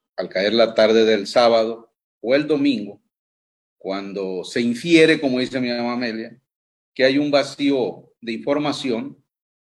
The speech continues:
ahí como cosa tuya, maestro, lanzan la encuestitis, la guerra de encuestas, a través de, de las redes, a través principalmente de WhatsApp, pues para que caiga uno en el garlito y le empiece a dar reenviar, reenviar y reenviar.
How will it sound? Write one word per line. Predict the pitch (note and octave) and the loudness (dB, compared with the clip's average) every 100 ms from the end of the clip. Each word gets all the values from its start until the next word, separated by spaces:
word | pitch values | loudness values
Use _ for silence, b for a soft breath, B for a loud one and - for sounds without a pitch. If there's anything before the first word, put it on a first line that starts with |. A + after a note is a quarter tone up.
| _ _ | _ _
ahí | - C#3 | -4 -4
como | D3 D#3+ B2+ | -2 -2 0
cosa | C#3+ D3 D3 | 0 0 0
tuya, | D3 D3 D3+ | 2 2 4
maestro, | D3 C3+ C#3 C3+ D3 | 2 2 0 -2 -2
lanzan | B2+ C#3 C#3+ C#3 C3+ G#2 - _ _ _ _ | 2 2 0 -4 -6 -8 -12 _ _ _ _
la | - A#2+ | -2 0
encuestitis, | A#2+ A#2+ A#2 - E3 - D3+ | 0 -2 -4 -4 -6 -4 0
la | B2+ | 2
guerra | A2+ B2 C3+ | 2 2 2
de | C3 | 0
encuestas, | B2+ C3+ C3+ - E3+ E3+ _ _ _ _ _ _ _ _ | -4 -4 -4 -6 -12 -12 _ _ _ _ _ _ _ _
a | - G2 | -6 -6
través | F#2+ G2+ A2+ A#2 A#2 | -2 -2 0 0 0
de, | A#2+ G#2+ F#2+ - - | 2 2 0 -6 -12
de | F#2 | -12
las | F#2 F#2+ | -8 -6
redes, | A2 C3 C3 B2+ | 0 2 2 0
a | G#2 | -4
través | G2+ G2 A#2 | -4 -2 -2
principalmente | A#2+ A#2+ - G#2 A2+ A2+ A2+ A2 G#2+ | -2 -10 -12 -4 -4 -2 -6 -6 -6
de | G2 | -4
WhatsApp, | A2+ A2 - C3 - _ _ _ _ _ _ _ _ _ | -4 -2 2 2 0 _ _ _ _ _ _ _ _ _
pues | - G#3 | -4 2
para | G#3 G3 | 4 4
que | F#3+ E3+ D3 - - | 2 -2 -2 -6 -18
caiga | _ D#3+ F3+ F#3 | _ 2 4 2
uno | E3+ E3+ F3 | 0 -4 -6
en | |
el | E3+ D#3 | -8 -4
garlito | D#3+ D3+ D#3+ C#3+ - | -4 -4 -8 -10 -10
y | D3+ | -10
le | C3+ | -8
empiece | A2+ A#2+ B2+ B2+ | -10 -10 -10 -6
a | A#2+ | -6
dar | A2+ A2+ | -6 -8
reenviar, | A2+ A2 F#2+ F#2 - | -10 -8 -8 -10 -10
reenviar | G#2+ G2 F2+ F#2 | -16 -14 -14 -16
y | |
reenviar. | F#2+ A#2 G#2+ E3+ - | -16 -20 -10 -10 -10